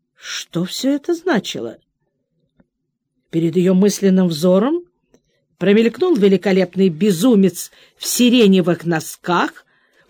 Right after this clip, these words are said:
ползавший у её ног и называвший её богиней,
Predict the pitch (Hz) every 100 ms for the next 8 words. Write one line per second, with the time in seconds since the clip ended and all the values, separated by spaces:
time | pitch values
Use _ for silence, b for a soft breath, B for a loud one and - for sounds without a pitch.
0 | - 254 262 202 247 208 254 247 233 226
1 | 196 220 220 277 370 - _ _ _ -
2 | 226 226 180 214 269 302 - 294 247 285
3 | 302 269 175 143 147 185 _